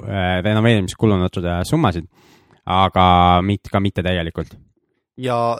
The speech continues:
Speaker 2: ja tegelikult on ju Eestis on niimoodi, et enamus üürilepinguid, ma ei oska öelda, kas enamus, aga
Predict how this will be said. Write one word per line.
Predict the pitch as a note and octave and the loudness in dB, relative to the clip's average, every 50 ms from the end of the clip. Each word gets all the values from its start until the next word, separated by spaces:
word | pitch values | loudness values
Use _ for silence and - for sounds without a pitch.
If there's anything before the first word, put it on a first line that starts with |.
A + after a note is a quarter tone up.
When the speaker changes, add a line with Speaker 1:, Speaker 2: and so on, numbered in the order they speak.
| - - - | -8 -12 -8
Speaker 2:
ja | D#3 C#3+ - | -8 -4 -2
tegelikult | G#3+ A#3+ C4+ B3 F#3+ - - B2+ - - C3 | -2 0 2 0 0 0 -2 -4 -4 -2 -2
on | C3+ C3 | 0 0
ju | C3+ D#3+ | 0 0
Eestis | G3 G3 - - C3+ A2 A2+ A2+ | -2 -2 -4 -6 -8 -6 -6 -4
on | A#2 A#2+ | -2 -2
niimoodi, | C3 D3+ D#3+ D3 B2 A2 G#2 A2+ A2 | -2 -2 -2 -2 -4 -4 -4 -6 -8
et | G#2+ - - - D#3 | -8 -8 -8 -6 -4
enamus | E3 G3 G3+ F3 C#3+ A#2+ A#2 A2+ G#2 B2+ C#3+ | -2 0 0 2 0 0 -2 -4 -4 -4 -4
üürilepinguid, | D#3 D#3 C#3+ A#2+ A#2 C3 - _ - A#2+ A2+ A2 G2+ G#2+ G#2+ G#2+ G#2+ G#2 G2 - _ _ - - _ _ _ _ _ - - _ _ _ D#3 | -4 -4 -2 -2 -2 -4 -2 _ 0 0 0 -2 -6 -6 -8 -8 -8 -10 -12 -16 _ _ -20 -20 _ _ _ _ _ -20 -20 _ _ _ -2
ma | D#3+ E3 F#3+ | 0 0 0
ei | |
oska | G3 - - D#3+ C#3 | 0 -2 -2 -2 -2
öelda, | C3 - | -2 -4
kas | B2 A#2 D#3 | -2 0 2
enamus, | F#3 F#3 D#3 C3 A#2+ A2 G#2+ - A2+ | 4 4 4 2 0 -2 -4 -6 -8
aga | G#2 - - A2+ G#2+ G#2+ G2+ G2+ | -8 -8 -6 -6 -4 -4 -4 -6